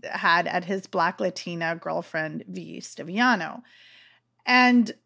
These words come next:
the fallout from the story eventually led to him selling the team to Steve Ballmer, the former C E O of Microsoft, and them getting this from a Vox article.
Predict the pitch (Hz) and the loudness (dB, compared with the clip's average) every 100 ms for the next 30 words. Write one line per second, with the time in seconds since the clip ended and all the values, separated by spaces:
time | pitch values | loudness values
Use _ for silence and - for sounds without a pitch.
0 | _ 226 247 302 302 349 302 254 240 214 | _ -2 4 8 8 6 2 2 2 2
1 | 190 185 185 202 214 196 190 190 170 165 | 2 2 -2 -2 -2 0 2 2 2 -2
2 | - - - 208 208 185 180 190 180 185 | -16 -6 0 2 2 0 4 4 4 0
3 | 180 - 180 180 - 175 180 180 202 208 | -4 -4 -6 -6 -8 -8 -6 2 2 4
4 | 185 175 175 190 190 170 185 180 - 175 | 2 2 0 -2 -4 -2 -4 -6 -4 -2
5 | 175 175 185 190 185 - - - - - | -2 0 -2 0 -6 -4 -4 -6 -12 -20
6 | - - - - _ _ - 220 220 220 | -20 -20 -20 -20 _ _ 2 4 4 4
7 | 214 208 202 208 196 190 185 190 165 180 | 4 2 0 -2 -4 -6 -2 2 2 -2
8 | - - - 196 202 196 160 139 | -10 -12 -4 -2 -2 0 0 0